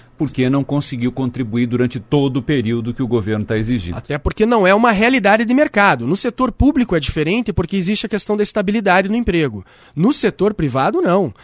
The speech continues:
Speaker 2: O setor privado, a regra é a descontinuidade do emprego, né? Ainda mais com a reforma da previden-, da reforma trabalhista, porque a reforma trabalhista, ela vem pra, pra precarizar o vínculo de emprego e, e fortalecer a liberdade de contratação, a autonomia, né, de contratação,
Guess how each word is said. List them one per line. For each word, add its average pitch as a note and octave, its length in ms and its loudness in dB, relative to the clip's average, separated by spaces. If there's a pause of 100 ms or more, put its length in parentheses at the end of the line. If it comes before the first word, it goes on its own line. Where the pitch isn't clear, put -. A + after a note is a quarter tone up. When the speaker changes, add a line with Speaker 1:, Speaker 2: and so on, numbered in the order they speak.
(140)
Speaker 2:
O D3+ 80 -6
setor F#3+ 340 -4
privado, E3+ 540 0
a C#3 60 0
regra D3+ 520 2
é E3 80 4
a G3+ 80 2
descontinuidade D3+ 1400 0 (260)
do C3+ 140 -4
emprego, A#2+ 500 -4 (320)
né? C3+ 160 -6
Ainda G#3+ 460 4
mais F#3 340 2
com - 120 -4
a - 20 2
reforma C4 460 2
da C#4+ 80 0
previden-, A#3 360 -2
da D#3+ 120 -2
reforma E3+ 360 0
trabalhista, A3 640 -2 (240)
porque D#3 200 -6
a D#3 40 0
reforma F#3 320 0
trabalhista, E3+ 520 -2
ela B3+ 180 0
vem F3 240 -2
pra, C4+ 220 -2
pra C#4 240 -4
precarizar G#3 720 0
o A#3+ 80 2
vínculo C4+ 320 -2
de D4 60 2
emprego G#3 480 0 (440)
e, F#3+ 680 0
e G#3 60 -4
fortalecer G3+ 680 -4
a A#3 60 -2
liberdade A3 580 2
de D3 80 -2
contratação, D3 840 -2
a C#3+ 40 2
autonomia, D3+ 680 2
né, C#3+ 100 -4
de C#3 80 -8
contratação, C#3+ 920 -4